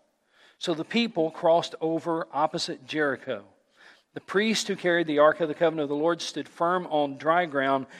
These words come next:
in the middle of the Jordan, while all Israel passed by until the whole nation had completed the crossing on dry ground.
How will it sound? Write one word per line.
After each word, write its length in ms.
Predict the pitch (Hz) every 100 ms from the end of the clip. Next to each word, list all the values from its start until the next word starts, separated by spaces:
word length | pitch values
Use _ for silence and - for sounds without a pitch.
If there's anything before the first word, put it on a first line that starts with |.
| -
in 80 | 135
the 80 | 131
middle 200 | 160 165
of 120 | 147
the 80 | 151
Jordan, 380 | 131 127 120 117 - -
while 420 | 156 147 139 135
all 460 | - 156 180 190 190
Israel 400 | 165 160 - 131
passed 460 | 127 151 156 147 -
by 360 | 135 113 113 - - -
until 640 | 135 - - 185 127 127 - -
the 80 | 139
whole 240 | - 170 160
nation 500 | 156 156 - 131 113
had 220 | 117 123
completed 560 | 127 - 160 151 131
the 60 | 120
crossing 640 | - 135 127 - 117 107 - _ _ _ _ _ _ -
on 140 | 131
dry 240 | 113 127 113
ground. 400 | 117 107 90